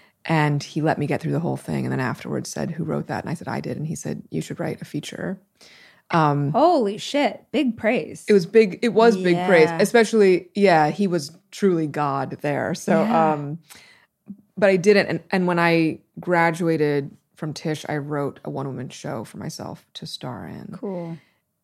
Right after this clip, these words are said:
Speaker 1: And so my career as an actor was also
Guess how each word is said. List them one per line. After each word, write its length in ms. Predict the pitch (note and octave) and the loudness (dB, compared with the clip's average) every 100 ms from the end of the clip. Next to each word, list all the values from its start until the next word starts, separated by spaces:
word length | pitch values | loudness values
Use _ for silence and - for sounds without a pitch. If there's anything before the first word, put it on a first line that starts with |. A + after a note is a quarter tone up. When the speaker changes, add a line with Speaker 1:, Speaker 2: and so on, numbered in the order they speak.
| _ _ - | _ _ -8
Speaker 1:
And 320 | E3 D#3 D#3 | -4 -2 -2
so 320 | - G#3 - - _ - | 2 2 2 -6 _ -2
my 160 | F3+ | -2
career 200 | D3+ F3+ | 2 4
as 100 | F3 | 4
an 80 | D3+ | 2
actor 400 | D3+ E3 E3 D3+ | 0 0 0 -2
was 160 | D3 - | -2 -2
also 680 | D3 D3+ - D3 C3 - | -2 -2 -4 -4 -4 -6